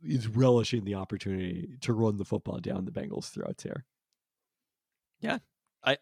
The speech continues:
Speaker 2: I mean, I think that's what we've seen so far with the Bengals is a weaker defense than they've been in the past, which is to be expected, right? Because of the success that they've had losing those safeties. I think this is going to be a game. I think it's gonna be a shootout,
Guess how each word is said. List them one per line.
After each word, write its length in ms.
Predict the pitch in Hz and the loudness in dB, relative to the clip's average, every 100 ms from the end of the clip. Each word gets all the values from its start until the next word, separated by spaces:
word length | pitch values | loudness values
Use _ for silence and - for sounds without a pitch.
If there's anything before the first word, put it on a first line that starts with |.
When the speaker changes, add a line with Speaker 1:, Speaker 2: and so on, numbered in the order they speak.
| _ | _
Speaker 2:
I 100 | 143 | 0
mean, 240 | 147 139 - | 0 -2 -2
I 120 | 135 | 0
think 180 | - 165 | 0 -2
that's 180 | 151 - | -4 -4
what 120 | 139 | -6
we've 100 | 113 | -6
seen 320 | - 110 113 | -8 -12 -12
so 160 | 101 98 | -10 -10
far 280 | - 101 98 | -10 -12 -12
with 100 | - | -14
the 80 | |
Bengals 420 | - 101 98 101 - _ - - | -16 -14 -12 -14 -16 _ -20 -20
is 480 | - 110 98 92 - - _ _ _ _ _ _ _ _ _ _ _ _ _ _ _ _ _ _ _ _ _ | -6 -4 -4 -8 -14 -20 _ _ _ _ _ _ _ _ _ _ _ _ _ _ _ _ _ _ _ _ _
a 160 | 160 151 | 4 6
weaker 480 | 143 139 151 151 | 4 -4 -6 -6
defense 440 | 120 120 117 113 107 | -8 -8 -8 -8 -8
than 100 | 110 | -12
they've 100 | 104 | -10
been 120 | 110 | -10
in 60 | 113 | -8
the 60 | |
past, 260 | 120 117 120 | -6 -4 -6
which 140 | 127 | -10
is 80 | - | -12
to 80 | 143 | -6
be 100 | 151 | -6
expected, 480 | 135 - 139 - - | -6 -8 -8 -10 -16
right? 260 | - 113 - | -10 -10 -10
Because 200 | - 110 | -12 -12
of 60 | 107 | -10
the 60 | |
success 400 | 104 - 113 107 - | -14 -14 -14 -14 -14
that 80 | |
they've 160 | 110 104 | -10 -8
had 220 | 107 107 - - - | -8 -10 -12 -20 -20
losing 380 | 123 127 113 110 | -2 -2 0 -4
those 180 | 107 104 | -4 -6
safeties. 540 | 104 104 - 107 - - _ _ _ _ _ _ _ _ _ - | -8 -10 -8 -10 -12 -18 _ _ _ _ _ _ _ _ _ -6
I 60 | |
think 200 | 127 160 | -2 0
this 160 | 165 175 | 0 -4
is 80 | 160 | -2
going 240 | 151 143 | 0 0
to 40 | 135 | -2
be 140 | 123 | -2
a 40 | |
game. 400 | 104 110 107 104 - | -2 -4 -4 -6 2
I 60 | |
think 120 | 139 202 | 2 2
it's 80 | |
gonna 160 | 165 175 | 2 4
be 140 | 143 | 4
a 40 | 120 | 2
shootout, 420 | - 107 - - | -2 -6 -6 -8